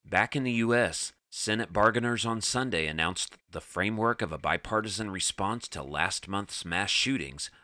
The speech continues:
a noteworthy but limited breakthrough offering modest gun curbs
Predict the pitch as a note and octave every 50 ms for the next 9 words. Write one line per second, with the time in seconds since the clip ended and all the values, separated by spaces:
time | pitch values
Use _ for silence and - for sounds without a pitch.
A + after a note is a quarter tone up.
0 | _ _ - D#2 F2 F2+ G2 A2 - - A2+ A#2+ A#2+ G#2 A#2 B2+ G#2+ F#2 E2 -
1 | - E2 F2+ G2 G#2+ G#2 A2+ G#2 F#2+ - A2+ B2+ B2+ - - - D#2+ D#2 D#2+ D2
2 | D2 D#2 - - D#2+ D2+ D2+ D#2 D#2 D2+ D#2 F2+ G2+ G#2+ A2+ - - - - -
3 | A#2 B2+ C#3 C3+ - - E2+ C#2+ C#2 C#2 C#2 D2 - -